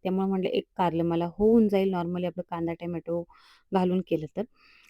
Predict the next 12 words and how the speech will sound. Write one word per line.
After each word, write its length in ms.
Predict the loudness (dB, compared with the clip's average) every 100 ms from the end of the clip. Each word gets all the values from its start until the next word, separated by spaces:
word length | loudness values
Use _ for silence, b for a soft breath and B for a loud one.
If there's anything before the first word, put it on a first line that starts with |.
| _ 4
तर 80 |
आता 220 | 4 6 4
हे 220 | 6 6
झालं 200 | 4 0
नाश्त्याविषयी, 640 | -2 -4 -4 -4 -4 -8
तर, 260 | -6 -6 -4
अ, 240 | -2 -2
ट्रॉलीकडे 480 | 4 4 4 2 0
येते. 280 | 2 -2 -6 _
तर 80 | -2
आज, 280 | 0 0 0
अ, 120 | 0